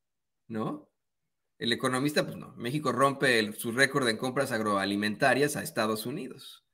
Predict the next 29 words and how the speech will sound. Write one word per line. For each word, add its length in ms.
que 140
es 120
una 180
nota, 260
insisto, 340
¿no? 120
Del 140
ramo 480
financiero 480
económico. 720
Pero 140
fíjese, 500
a 80
ver 100
si 80
podemos 240
hacer 100
un, 320
un 120
cambalache 760
de 180
una 220
a 40
otra 180
entre 200
Excelsior 580
y 120
el 120
Financiero. 720